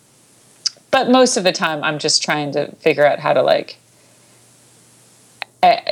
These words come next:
I check off things from my to-do list, and I end up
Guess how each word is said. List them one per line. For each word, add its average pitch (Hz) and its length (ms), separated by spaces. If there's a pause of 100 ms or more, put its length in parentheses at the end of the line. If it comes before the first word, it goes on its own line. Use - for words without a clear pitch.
I - 40
check 196 320
off 170 240
things 165 260
from 165 140
my 156 100
to-do 156 360
list, 147 360
and 165 300
I 147 240
end 156 240
up - 240